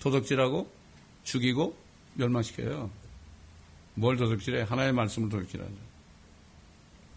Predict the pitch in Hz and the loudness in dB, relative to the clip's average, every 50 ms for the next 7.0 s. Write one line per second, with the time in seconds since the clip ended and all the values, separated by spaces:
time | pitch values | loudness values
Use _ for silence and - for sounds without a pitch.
0 | - - - - - - - - - - - - - - - - - - - - | -20 -20 -20 -20 -20 -20 -20 -20 -20 -20 -20 -20 -20 -20 -20 -20 -20 -20 -20 -20
1 | - - - - - - - - - - - - - - - - - - - 104 | -20 -20 -20 -20 -20 -20 -20 -20 -20 -20 -20 -20 -20 -20 -20 -20 -20 -18 -8 -4
2 | 110 131 135 - 117 101 113 110 - - 101 - - 147 147 120 92 82 80 - | -4 -2 0 0 2 2 2 2 2 0 -4 -2 2 2 2 2 2 0 -4 -10
3 | - - - - - - - - - - - - - - - - - - 135 120 | -18 -20 -20 -20 -20 -20 -20 -20 -20 -20 -20 -20 -20 -20 -18 -6 -2 0 2 4
4 | 135 135 139 143 143 135 - 123 123 127 127 127 131 139 139 117 107 110 120 123 | 4 6 6 6 4 4 2 4 4 6 6 6 6 6 4 6 6 6 6 6
5 | 123 107 85 76 - - - - - - - - - - - - - - - - | 6 4 2 -2 -6 -14 -18 -20 -20 -20 -20 -20 -20 -20 -20 -20 -20 -20 -20 -20
6 | - - - 139 135 117 104 101 107 120 123 113 113 120 120 135 135 143 - | -20 -2 0 2 2 4 4 4 6 6 6 4 4 2 4 2 2 2 -2